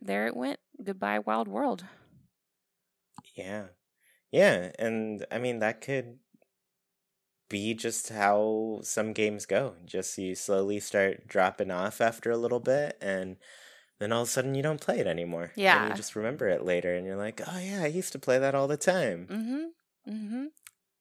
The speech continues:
Speaker 2: Yeah. Yeah, I think with Wild World, that's when I, <sighs> I wanna say I just got, like, real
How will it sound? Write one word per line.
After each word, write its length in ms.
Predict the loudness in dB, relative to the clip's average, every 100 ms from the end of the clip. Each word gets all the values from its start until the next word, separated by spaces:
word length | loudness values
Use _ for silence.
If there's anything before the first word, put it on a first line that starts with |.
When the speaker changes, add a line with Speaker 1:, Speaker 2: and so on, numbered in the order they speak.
| _ _ _ -14
Speaker 2:
Yeah. 340 | -6 -4 -6 -8 _ _ _ _ _ _ _ -20 -20 -20 -12 -4
Yeah, 380 | 0 2 4 2
I 120 | 2
think 440 | 4 2 0 -6 -14 _ _ 0
with 220 | 0 4
Wild 520 | 8 10 12 10 6
World, 580 | 6 8 10 8 6 2 -6 _ _ _ _ _ _ _ _ 0
that's 440 | 6 8 6 2
when 720 | 6 6 4 0 -2 -2 -6 -14 _ _ _ _ _
I, 640 | 0 0 2 2 2 0 -4
<sighs> 840 | -10 -10 -12 -14 -18 -20 -20 _
I 140 | -4 -2
wanna 280 | 0 -2 2
say 220 | 6 6
I 40 |
just 260 | 6 -2 2
got, 200 | 4 4
like, 180 | 0 -2
real 800 | -4 0 4 4 4 2 2 0